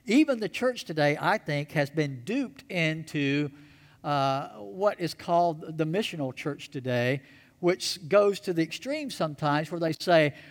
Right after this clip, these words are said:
"What the church needs to be all about is just doing good stuff in the community." You know what? You could do all the good stuff in the community you could possibly do and meet every need, but if you don't do it in the name of Jesus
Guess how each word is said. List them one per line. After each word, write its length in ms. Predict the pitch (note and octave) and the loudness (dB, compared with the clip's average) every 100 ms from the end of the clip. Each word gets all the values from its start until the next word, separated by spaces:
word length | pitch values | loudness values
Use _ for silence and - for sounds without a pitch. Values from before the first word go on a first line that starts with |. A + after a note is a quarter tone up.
| - | -4
"What 180 | G#3 B3 | -2 0
the 80 | A3 | -2
church 360 | - C4 A#3+ | -2 -2 -2
needs 180 | A#3+ A3+ | -6 -6
to 100 | - | -4
be 120 | G3 G3 | -2 0
all 300 | F#3 A#3+ B3+ | 2 0 0
about 460 | F#3 E3 E3 E3 - | 0 4 4 2 -2
is 140 | C#3+ | -4
just 220 | F3 D#3+ | -4 -4
doing 260 | F3+ B3 G#3 | -4 -4 -2
good 200 | G#3+ G3+ | -4 -4
stuff 340 | - F#3 F3 | 0 0 0
in 80 | F3+ | -6
the 60 | F3 | -10
community." 640 | A3+ A#3 B3 C#3 C#3 - _ _ _ _ _ _ _ _ _ _ _ _ _ _ _ _ _ _ _ _ | -8 -6 -4 -6 -10 -14 _ _ _ _ _ _ _ _ _ _ _ _ _ _ _ _ _ _ _ _
You 120 | G3 C#4 | -8 -6
know 100 | C#4+ | -4
what? 220 | B3 F#3+ | -6 -6
You 100 | B3 | -8
could 140 | A3+ | -6
do 140 | G3 F#3 | -6 -6
all 340 | - A3+ B3+ | -2 -4 -4
the 80 | F#3 | -6
good 240 | F3 E3+ | -8 -8
stuff 420 | - - G3+ A3+ | -10 -6 -4 -4
in 80 | F#3 | -8
the 60 | D#3 | -12
community 500 | - D#3+ G3+ A3 G#3 | -10 -10 -8 -10 -8
you 140 | E3+ | -8
could 160 | D3 C3 | -8 -12
possibly 500 | - G#3 - G3 F3+ | -12 -12 -10 -8 -6
do 220 | E3+ G3 | -4 -4
and 100 | D#3 | -4
meet 180 | F3 F3 | -6 -4
every 300 | E3+ E3 D#3+ | -4 -2 -4
need, 320 | D3 D3+ D#3 | -2 -2 -2
but 100 | C3+ | -6
if 80 | - | -6
you 80 | D#3 | -6
don't 200 | F3 E3 | -6 -6
do 120 | E3+ | -6
it 80 | D#3 | -4
in 80 | C#3+ | -4
the 60 | |
name 220 | C3+ D3 | -4 -4
of 100 | B2+ | -6
Jesus 760 | G#2+ D#3+ B2+ G#2 G#2 - - | -8 -8 -8 -10 -14 -16 -18